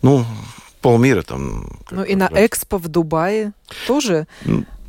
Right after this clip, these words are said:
Speaker 2: молочные производители представляли или будут представлять свою продукцию. До
Speaker 1: Э,
Speaker 2: конца марта работает выставка.
Speaker 1: мы уже это, свои прод-, продукции представляли.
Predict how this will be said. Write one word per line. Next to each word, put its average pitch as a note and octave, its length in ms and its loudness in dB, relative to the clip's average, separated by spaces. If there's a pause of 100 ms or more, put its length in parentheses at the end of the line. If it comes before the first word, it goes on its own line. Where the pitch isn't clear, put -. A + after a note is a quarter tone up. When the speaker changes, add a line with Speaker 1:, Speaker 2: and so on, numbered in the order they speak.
(220)
Speaker 2:
молочные E3+ 560 0
производители D#3+ 760 0
представляли E3 760 0
или D#3+ 180 2
будут G3 320 2
представлять F3+ 480 0
свою E3+ 160 0
продукцию. E3+ 600 2
До F#3 80 4
Speaker 1:
Э, - 20 0
Speaker 2:
конца F3+ 260 0
марта G3 360 -2
работает D#3+ 480 -4
выставка. - 480 -6
Speaker 1:
мы A2+ 160 8
уже G2+ 260 4
это, F2+ 240 -2
свои F#2 300 -2
прод-, D#2 340 -4
продукции F2+ 460 -2
представляли. A2+ 840 2